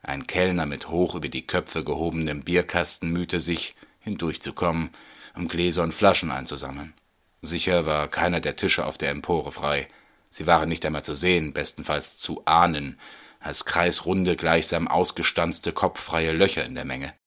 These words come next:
Trotzdem hängte er sich an einen sich geschickt durch die Menge windenden Kellner, als er vorübertrieb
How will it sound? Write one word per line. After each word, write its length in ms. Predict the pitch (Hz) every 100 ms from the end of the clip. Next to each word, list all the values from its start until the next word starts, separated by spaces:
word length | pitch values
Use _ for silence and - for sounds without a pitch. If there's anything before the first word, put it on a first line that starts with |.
| _ _ _ -
Trotzdem 480 | 98 - 113 113
hängte 300 | 113 104 101
er 120 | 107 98
sich 220 | 95 -
an 160 | 95
einen 380 | - 92 101 101
sich 240 | 92 90 -
geschickt 460 | 87 - 98 -
durch 120 | 90
die 140 | - 85
Menge 320 | 90 90 87
windenden 440 | 87 82 85 80
Kellner, 460 | 80 95 95 98 98 - - - _
als 180 | 139 -
er 60 |
vorübertrieb 680 | - 87 95 92 - 98 -